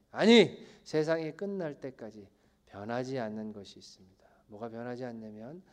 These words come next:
하나님이 택하신 사람, 하나님이 사랑하기로 작정한 사람들은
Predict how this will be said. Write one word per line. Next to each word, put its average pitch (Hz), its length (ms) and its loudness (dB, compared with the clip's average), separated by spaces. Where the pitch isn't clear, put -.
하나님이 127 880 -6
택하신 127 600 -12
사람, - 320 -20
하나님이 165 760 2
사랑하기로 135 680 2
작정한 117 720 -6
사람들은 101 760 -14